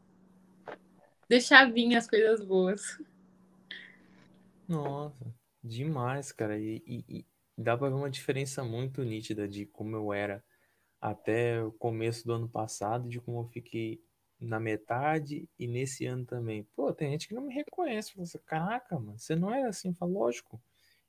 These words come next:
Speaker 2: eu me tratei, tô vendo as, ver as coisas e tô, e fui buscar ajuda", né? Então, frase filosófica do Pablito aqui agora.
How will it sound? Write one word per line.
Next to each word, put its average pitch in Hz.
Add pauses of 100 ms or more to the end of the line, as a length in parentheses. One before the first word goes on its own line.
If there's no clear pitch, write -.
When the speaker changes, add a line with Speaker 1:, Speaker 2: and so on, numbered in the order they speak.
Speaker 2:
eu 127 (340)
me 120
tratei, 156
tô 113 (220)
vendo 117
as, -
ver 107
as 104
coisas 135
e 104
tô, 147
e 160
fui -
buscar 165
ajuda", 160 (580)
né? 107
Então, 117 (340)
frase 135
filosófica 123
do 113
Pablito 110
aqui 107
agora. 104